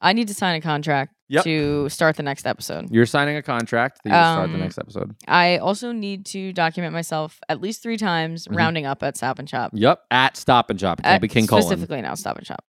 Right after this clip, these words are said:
Speaker 1: That's where I do my food shopping, so we're good.
Speaker 2: For sure.
Speaker 1: And, um, we need to find a psychic medium.
Speaker 2: Yes. Uh, that's, that's the one I'm
Speaker 1: That's,
Speaker 2: most
Speaker 1: like, the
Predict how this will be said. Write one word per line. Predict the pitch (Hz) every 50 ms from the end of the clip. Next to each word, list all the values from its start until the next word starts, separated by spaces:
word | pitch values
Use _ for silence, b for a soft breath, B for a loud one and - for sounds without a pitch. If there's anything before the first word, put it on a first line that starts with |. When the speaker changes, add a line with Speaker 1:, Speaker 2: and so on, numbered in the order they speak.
| _
Speaker 1:
That's | - 202 - -
where | 185 156
I |
do | 156 156 135
my | - 95 139
food | - - - -
shopping, | - - - - -
so | - - 60
we're | 58 -
good. | - - - _ _ _ _ _ _
Speaker 2:
For | -
sure. | - - 104 - - 107 - _ _ _ _ - - -
Speaker 1:
And, | - 185 185 180 180 175 170 170 170 170 165 165 - - _ _ -
um, | 160 170 165 165 160 156 151 151 156 160 160
we | 170 170 165 165
need | 165 165 165 165 165 165
to | - - 170 156
find | - 160 143 139 143
a | 147
psychic | - 147 131 147 _ 160
medium. | 156 135 107 101 85 65 -
Speaker 2:
Yes. | 302 240 233 214 180 139 - - - - - - - _
Uh, | - 135 135
that's, | 123 127 135 147 151 - - - - - _ -
that's | 143 131 131 131 - - -
the | 151 139
one | 131 131 123
I'm | 123
Speaker 1:
That's, | 202 202 220
Speaker 2:
most | 220 214
Speaker 1:
like, | 202 180
the | 190